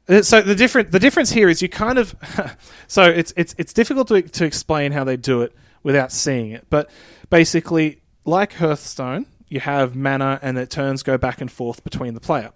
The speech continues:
But you have a diff-, there's, there's turns and there's rounds. So turns are now every,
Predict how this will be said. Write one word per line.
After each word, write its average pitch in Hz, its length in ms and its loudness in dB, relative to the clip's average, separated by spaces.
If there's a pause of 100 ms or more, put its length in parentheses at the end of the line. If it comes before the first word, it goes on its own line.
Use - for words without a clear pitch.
But 156 240 0 (600)
you 160 100 -2
have 180 280 4
a 160 120 2
diff-, 185 280 0
there's, 160 200 -4
there's 156 240 -2
turns 226 540 -2
and 160 200 -6
there's 139 180 -4
rounds. 113 680 -6 (380)
So - 160 -6
turns 214 600 4
are 156 120 -6
now 147 340 -2
every, 196 400 0